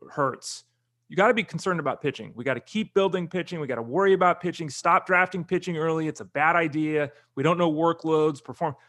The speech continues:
And it just, it, every day, this, it gets ingrained even deeper into, into the reality of the situation that all of these guys are a disaster. Right? They're just all a disaster. And in the case of DeGrom, we have a pitcher, let's be very clear,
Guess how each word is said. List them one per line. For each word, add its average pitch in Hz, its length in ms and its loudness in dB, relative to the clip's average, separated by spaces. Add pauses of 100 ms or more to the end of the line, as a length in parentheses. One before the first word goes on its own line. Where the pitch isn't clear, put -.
(480)
And 180 140 4
it 185 100 0
just, 208 240 0
it, 180 180 2
every 254 300 4
day, 196 380 4
this, 139 260 -2 (100)
it 151 220 -2
gets 170 260 -4 (360)
ingrained 175 520 0
even 165 340 -4
deeper 139 500 -6 (220)
into, 180 560 0
into 196 300 0
the 151 100 -2
reality 156 460 4
of 139 100 -2
the 123 60 -10
situation 147 760 -4
that 139 180 0
all 214 260 6
of 202 60 2
these 160 160 -2
guys 139 220 2
are 127 100 -2
a 123 60 -4
disaster. 110 600 -10 (520)
Right? - 100 -14
They're 190 120 0
just 190 140 -4
all 147 180 6
a 120 40 -2
disaster. 104 540 -10 (500)
And 180 180 2
in 262 140 0
the 302 80 -4
case 233 280 -2
of 175 80 -6
DeGrom, 160 340 0
we 190 80 -2
have 262 140 -2
a 233 60 -8
pitcher, 180 380 -4
let's 202 180 -4
be 277 120 -4
very 262 240 0
clear, - 560 -6